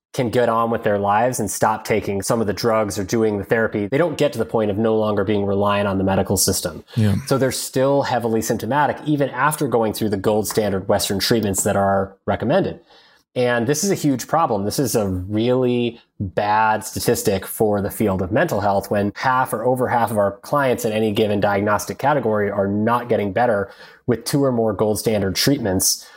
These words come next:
Speaker 1: It's not a good number.
Speaker 2: Yeah.
Speaker 1: And so for me, you know, I always enjoyed hard problems. And it was always about, if these are the numbers that are really coming back in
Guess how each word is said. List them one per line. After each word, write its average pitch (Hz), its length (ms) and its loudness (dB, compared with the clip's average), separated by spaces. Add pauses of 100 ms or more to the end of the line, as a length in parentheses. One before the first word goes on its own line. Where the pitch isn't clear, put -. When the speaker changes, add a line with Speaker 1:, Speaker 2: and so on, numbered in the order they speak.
Speaker 1:
It's 117 180 -4
not 117 200 2
a - 20 2
good 131 140 -2
number. 151 280 0
Speaker 2:
Yeah. 107 260 2 (140)
Speaker 1:
And 113 220 0
so 110 560 0
for 113 160 -2
me, 113 560 0 (340)
you 123 120 0
know, 117 100 2
I 120 160 0
always 131 240 0
enjoyed 110 300 0
hard 113 280 0
problems. 120 640 0 (200)
And 113 720 0
it 123 60 0
was 117 180 -2
always 117 260 2
about, 110 360 2
if - 120 -16
these 220 180 0
are 214 40 0
the 156 80 2
numbers 127 400 -2
that 107 100 0
are 104 60 0
really 139 260 0
coming 120 220 -4
back 117 360 0
in 110 300 0